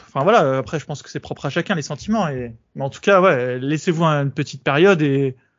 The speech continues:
c'est pas, c'est pas à, à la première année d'apostasie qu'il faut commencer à, je sais pas, à déverser son flot de haine, ne serait-ce que virtuel, euh, sur les réseaux, euh. C'est contre-productif à mon avis et, et voilà, et si vous pensez, et encore une fois, hein, si vous pensez que je me trompe, euh,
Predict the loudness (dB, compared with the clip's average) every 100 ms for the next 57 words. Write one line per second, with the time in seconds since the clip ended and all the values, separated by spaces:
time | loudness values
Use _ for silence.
0 | _ _ _ _ _ _ -8 -6 -6 0
1 | 4 6 8 8 6 4 2 2 0 -2
2 | 0 0 -2 -4 -6 -6 -8 -8 -8 -10
3 | -8 -8 -8 -6 -4 -2 -4 -6 -4 -4
4 | -2 -2 -4 -6 -8 -8 0 0 4 2
5 | 2 -2 -4 -6 -8 -6 -4 -4 -4 -2
6 | 0 -2 -4 -6 -8 -6 -6 -4 -2 -2
7 | -4 -10 _ _ _ _ _ _ _ _
8 | -2 0 0 0 0 0 -2 -4 0 0
9 | 0 0 0 2 2 0 -2 -6 _ _
10 | -2 0 4 4 4 0 -6 -4 -2 2
11 | 2 4 2 2 0 -2 -8 -6 -6 -4
12 | -2 -2 -2 -4 -4 -6 -6 -10